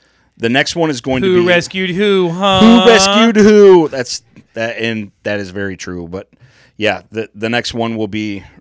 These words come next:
Speaker 1: raised from a puppy, so it's raised with us, and yeah.
Speaker 2: All right.
Speaker 1: Yep. I did it once.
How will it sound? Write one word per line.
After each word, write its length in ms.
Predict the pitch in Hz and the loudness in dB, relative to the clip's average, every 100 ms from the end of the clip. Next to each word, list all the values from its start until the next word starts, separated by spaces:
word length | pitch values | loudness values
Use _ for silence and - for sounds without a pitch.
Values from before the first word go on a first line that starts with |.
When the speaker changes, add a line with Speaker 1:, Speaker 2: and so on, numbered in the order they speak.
| _ | _
Speaker 1:
raised 360 | 104 107 104 - | -6 -4 -4 -10
from 140 | 107 | -12
a 60 | 101 | -12
puppy, 380 | - 101 101 98 | -8 -10 -10 -12
so 220 | 92 101 95 | -12 -12 -12
it's 360 | 87 - - _ _ _ _ _ - | -12 -14 -16 _ _ _ _ _ -12
raised 460 | 104 104 101 - | -4 -4 -4 -14
with 280 | 76 95 95 | -12 -12 -10
us, 260 | 101 95 - | -12 -12 -12
and 320 | 90 90 80 _ _ _ _ _ - | -12 -14 -16 _ _ _ _ _ -20
yeah. 180 | 80 _ _ _ _ | -20 _ _ _ _
Speaker 2:
All 80 | 127 | -20
right. 200 | 127 151 _ _ _ _ _ _ - | -20 -20 _ _ _ _ _ _ -16
Speaker 1:
Yep. 240 | - - _ _ _ _ _ _ _ _ _ - | -14 -16 _ _ _ _ _ _ _ _ _ -10
I 60 | |
did 160 | 120 170 | -4 -4
it 60 | 165 | -2
once. 400 | 151 156 - | -4 -4 -10